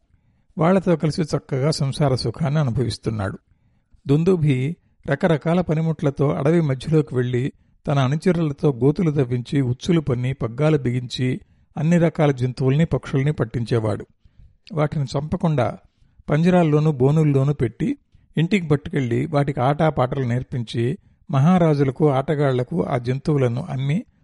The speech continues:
చాలా డబ్బు సంపాదించేవాడు. ఆశ్రమ జంతువులలాగా ఈ మృగాలన్నీ దుందుభి శిక్షణలో శత్రుత్వాన్ని మరచిపోయి అన్యోన్యంగా, స్నేహంగా మెలిగేవి. దుందుభి ఇంటికి ఎటుచూచినా నాలుగు యోజనాల దూరం వరకు అడవి ప్రాంతమే ఉండేది.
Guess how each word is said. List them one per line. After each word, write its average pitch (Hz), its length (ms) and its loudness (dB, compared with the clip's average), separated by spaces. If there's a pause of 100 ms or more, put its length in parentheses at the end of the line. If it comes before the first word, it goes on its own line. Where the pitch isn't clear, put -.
(200)
చాలా 165 200 4
డబ్బు 143 240 -2
సంపాదించేవాడు. 110 920 -2 (520)
ఆశ్రమ 175 420 0
జంతువులలాగా 151 800 2
ఈ 143 200 0
మృగాలన్నీ 135 600 2
దుందుభి 147 440 0
శిక్షణలో 131 720 -2 (300)
శత్రుత్వాన్ని 151 640 0
మరచిపోయి 135 640 0
అన్యోన్యంగా, 135 680 0
స్నేహంగా 127 560 0
మెలిగేవి. 104 520 -2 (640)
దుందుభి 160 440 2
ఇంటికి 143 380 -4
ఎటుచూచినా 147 640 0
నాలుగు 135 360 2
యోజనాల 143 500 2
దూరం 131 320 0
వరకు 123 380 -2 (380)
అడవి 160 260 2
ప్రాంతమే 143 520 -2
ఉండేది. 107 460 -2